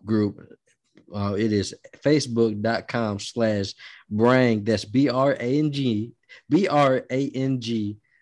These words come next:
the popcorn. And that is D A,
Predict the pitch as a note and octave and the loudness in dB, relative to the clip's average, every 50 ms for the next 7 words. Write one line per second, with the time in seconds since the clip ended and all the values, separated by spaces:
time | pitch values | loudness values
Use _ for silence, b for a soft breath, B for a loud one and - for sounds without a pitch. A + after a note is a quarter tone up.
0 | _ _ A2+ G#2+ G#2+ C3 B2+ A#2 A2 G#2+ G#2+ G#2+ - _ _ _ - C3 B2 G#2+ | _ _ -10 -2 0 2 4 4 2 0 -2 -6 -12 _ _ _ -4 -4 -4 -4
1 | - - - G#2+ G2+ F#2 F2+ F2+ F#2 - G2+ G2+ F#2+ G2+ G2+ G2+ F2+ - - - | -6 -8 -6 -4 -4 -4 -4 -6 -6 -6 -6 -4 -2 -2 -2 -4 -4 -6 -6 -6
2 | G#2 G#2 F#2 F2+ G2+ G#2 - - _ - G2 F#2+ F2+ F#2+ B2 B2+ C3 C3+ - - | -4 -4 -4 -6 -10 -14 -16 -16 _ -16 -14 -12 -2 2 4 4 4 4 2 2
3 | B2 A2+ G#2 G2+ G2 G2 | 0 2 2 2 0 -2